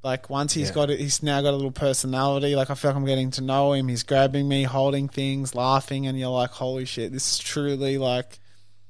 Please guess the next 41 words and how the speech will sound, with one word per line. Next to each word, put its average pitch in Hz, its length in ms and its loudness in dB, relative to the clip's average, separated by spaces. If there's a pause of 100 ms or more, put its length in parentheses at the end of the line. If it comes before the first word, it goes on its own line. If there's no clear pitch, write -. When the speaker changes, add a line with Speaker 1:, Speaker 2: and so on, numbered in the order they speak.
(340)
Speaker 2:
This 127 220 2
is 131 80 -2
unconditional 117 600 2
Speaker 1:
This 165 140 6
Speaker 2:
love. 175 80 6
Speaker 1:
is, 160 120 2
yeah, 139 180 6
this 147 220 0
is 156 140 0
what 151 160 4
it's - 360 -4 (240)
all 147 240 2
about. 127 400 2
Like, 131 220 -2
and 147 80 -2
I 147 100 2
remember 160 300 2
thinking, 151 380 -6
like, 135 240 -2
in 147 120 -4
that 135 260 -4 (180)
first 135 260 -2
twelve 131 220 -4
weeks, 127 200 -4
like, 135 80 -6
"There's 139 140 -6
no 135 160 -2
way 123 180 2
I 120 60 0
could 123 160 -8
love 120 180 -2
him 127 140 -6
anymore." 120 400 -4
And 120 80 -4
now 127 180 -2
I'm 123 80 -4
like, 117 140 -6
"Holy 123 300 -8
shit," 123 200 -4
like, 110 200 -6
this, - 320 -8